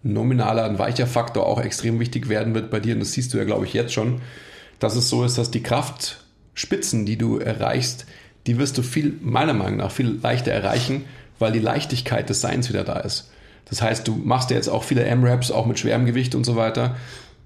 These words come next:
Also das ist schwer, relativ gemessen zu dem, was du halt in, in einer, ja, ich sag mal, Maximalkraftphase, in einem Peaking, ähm, erreicht hast. Und siehst ja jetzt schon selber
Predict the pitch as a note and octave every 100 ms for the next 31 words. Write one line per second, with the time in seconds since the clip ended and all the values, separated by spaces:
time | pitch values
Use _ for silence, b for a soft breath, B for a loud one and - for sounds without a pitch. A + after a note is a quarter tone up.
0 | - - F#2 F#2+ G#2+ - A2 A#2 A2+ -
1 | - _ _ _ _ - G#2+ - - -
2 | G#2+ G#2+ A2+ B2 G#2+ G#2 A2+ A2 - G#2
3 | G#2+ G#2+ A2+ A2 - A2+ G#2+ G#2+ G#2 G#2
4 | B B B _ - - - G#2 G#2+ A#2
5 | A2 A2 G#2+ A2+ A2+ A#2+ A#2 A#2+ - -
6 | A2 A2+ B2 B2+ C3 B2+ - - - A#2
7 | A2+ - C#3+ D3 B2 A#2 - - A#2 A2
8 | A2 G#2+ G#2+ A2 D#3+ - G#2+ B2 - B
9 | B B B A2+ C#3+ C3 A#2 C3 B2+ A2+
10 | B2 D3+ A#2+ A#2+ -